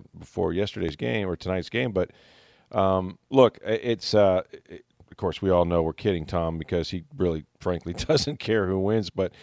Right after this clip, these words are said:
he did think Boston was gonna win this series, and maybe they still will. Um, but this was a, this was a huge win. I mean, to go in there,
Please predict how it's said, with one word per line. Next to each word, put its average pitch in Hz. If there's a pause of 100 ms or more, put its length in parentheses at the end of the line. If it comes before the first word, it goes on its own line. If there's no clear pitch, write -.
(160)
he 170
did 202
think 127
Boston 98
was 85
gonna 92
win 87
this 82
series, 113
and 131
maybe 135
they 113
still 98
will. 117 (440)
Um, 98
but 107
this 262
was 147
a, 104
this 113
was 339
a 117
huge 131
win. 104
I 98
mean, 95
to 98
go 135
in 117
there, 101